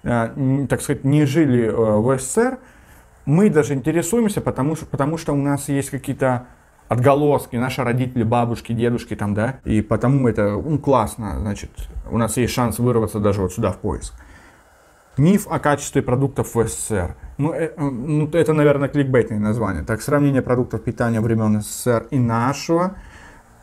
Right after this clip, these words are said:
Т-, так что, были в С С С Р качественные продукты или нет? Прикольно. Я напишу что-то подобное, не похожее на это,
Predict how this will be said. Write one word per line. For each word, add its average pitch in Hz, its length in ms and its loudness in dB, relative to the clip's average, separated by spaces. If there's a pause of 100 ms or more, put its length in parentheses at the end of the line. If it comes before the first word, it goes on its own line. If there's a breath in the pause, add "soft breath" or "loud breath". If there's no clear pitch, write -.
Т-, 120 300 4
так 135 220 2
что, 127 220 2
были 135 200 4
в 135 100 2
С 127 40 -10
С - 60 -14
С - 60 -6
Р 131 80 0
качественные 123 340 -2
продукты 120 300 -4
или 113 80 0
нет? - 120 -4 (220)
Прикольно. 107 520 0 (260 soft breath)
Я 135 160 2
напишу 131 280 -2
что-то 127 280 0
подобное, 135 680 4
не 120 140 -2
похожее 110 480 -2
на 101 180 -2
это, 107 300 -6